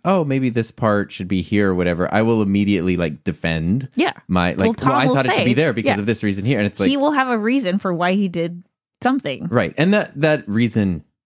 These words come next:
Speaker 1: is there and is valid, but it really does come down to, like,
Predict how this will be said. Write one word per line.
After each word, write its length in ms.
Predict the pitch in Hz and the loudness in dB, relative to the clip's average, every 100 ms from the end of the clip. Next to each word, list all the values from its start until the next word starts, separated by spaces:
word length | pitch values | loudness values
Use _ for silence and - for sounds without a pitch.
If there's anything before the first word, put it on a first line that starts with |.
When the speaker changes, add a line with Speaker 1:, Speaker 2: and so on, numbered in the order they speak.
| _ _ _ | _ _ _
Speaker 1:
is 340 | 82 78 73 - | -4 -4 -4 -2
there 340 | 82 139 127 | 0 2 2
and 200 | 78 92 | 0 -2
is 260 | 87 82 - | -2 -4 -2
valid, 540 | 135 131 104 92 87 - _ _ _ _ - | 0 2 2 0 -4 -12 _ _ _ _ 0
but 280 | 127 107 | 2 0
it 140 | 101 101 | -2 -2
really 240 | 110 104 | 2 2
does 320 | 95 107 104 | 2 2 0
come 240 | 95 101 90 | -2 -2 0
down 240 | 87 90 85 | 0 0 -2
to, 140 | 90 | -2
like, 300 | 82 78 - | -2 -2 -6